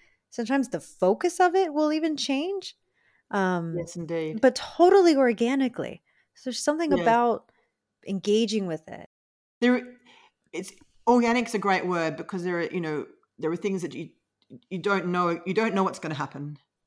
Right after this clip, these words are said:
Speaker 1: Mm-hmm.
Speaker 2: You know, you, you, you don't know what's gonna be said, and,
Speaker 1: Yeah.
Speaker 2: um, and, and you can, you can say that to the client, "I, I don't know what's gonna come out. Let's just, let's just s-,
Speaker 1: That's,
Speaker 2: see.
Speaker 1: yeah.
Speaker 2: Let's just do it
Speaker 1: Yeah.
Speaker 2: and get on with it." So, um,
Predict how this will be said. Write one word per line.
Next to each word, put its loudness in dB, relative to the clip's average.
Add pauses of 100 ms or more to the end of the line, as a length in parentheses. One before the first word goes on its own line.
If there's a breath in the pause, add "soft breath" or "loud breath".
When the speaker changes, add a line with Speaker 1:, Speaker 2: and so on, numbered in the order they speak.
(120)
Speaker 1:
Mm-hmm. -2
Speaker 2:
You 0
know, -6
you, -6
you, -12
you -8
don't -4
know -6
what's -6
gonna -10
be -8
said, -8
and, -8 (680 soft breath)
Speaker 1:
Yeah. -6
Speaker 2:
um, -10 (100)
and, -10 (300)
and -10
you -6
can, -8 (220)
you -8
can -6
say -4
that -4
to -16
the -10
client, -6
"I, -6
I -6
don't -4
know -4
what's -10
gonna -12
come -14
out. -10
Let's -10
just, -16 (140)
let's -10
just -16
s-, -20 (360)
Speaker 1:
That's, -10
Speaker 2:
see. -16
Speaker 1:
yeah. -12
Speaker 2:
Let's -20
just -18
do -6
it -6
Speaker 1:
Yeah. -2
Speaker 2:
and -6
get -10
on -10
with -12
it." -16 (880 loud breath)
So, -4
um, 2